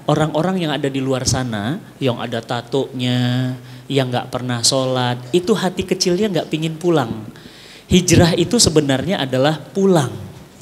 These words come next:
Jadi kita juga sebenarnya rindu untuk pulang. Bener nggak kita mau pulang?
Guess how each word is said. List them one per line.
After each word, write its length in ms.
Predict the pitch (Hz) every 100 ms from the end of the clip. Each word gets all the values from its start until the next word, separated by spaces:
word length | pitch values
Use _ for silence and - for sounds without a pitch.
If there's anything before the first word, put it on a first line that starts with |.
| - - - - - - - - -
Jadi 320 | - 156 151 127
kita 320 | 185 - 190
juga 320 | 160 165 226
sebenarnya 560 | 196 156 139 135 175 190
rindu 400 | 147 131 165 147
untuk 400 | 120 139 262 - - - - - - - - - -
pulang. 480 | - 247 226 175 135
Bener 240 | 160 233
nggak 220 | 311 165 -
kita 160 | 156
mau 160 | 143 131
pulang? 320 | 127 120 101